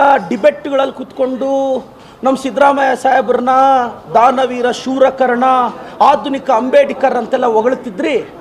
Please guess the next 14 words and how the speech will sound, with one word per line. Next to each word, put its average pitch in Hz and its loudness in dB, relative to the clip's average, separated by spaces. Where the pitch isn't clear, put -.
ಇವತ್ತೇನು 277 2
ಬಿ 262 -4
ಜೆ 277 2
ಪಿ 269 -4
ನಾಯಕರನ್ನ 240 -4
ಪ್ಲೀಸ್ 285 -2
ಮಾಡಬೇಕು 247 0
ಅಂತ 226 -4
ಬಾಯ್ 254 2
ಬಡ್ಕೊತಾ 226 0
ಇದ್ದೀರಾ? 147 -4
ಅಲ್ಲ, 285 2
ಪಬ್ಲಿಕ್ 277 -2
ರೆಪ್ರೆಸೆಂಟೇಷನ್ 269 0